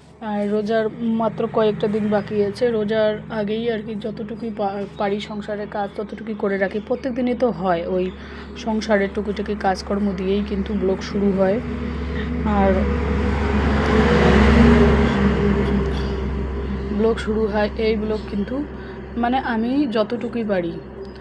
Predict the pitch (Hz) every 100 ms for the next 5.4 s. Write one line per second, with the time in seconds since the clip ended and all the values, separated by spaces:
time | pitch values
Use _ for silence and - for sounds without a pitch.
0 | 190 - 208 190 196 196 208 202 233 240
1 | 247 240 220 214 208 - - - 208 214
2 | 208 208 214 208 185 196 - 233 202 226
3 | 214 202 226 247 262 233 214 208 208 214
4 | 208 208 214 214 214 220 202 208 190 214
5 | 208 196 190 196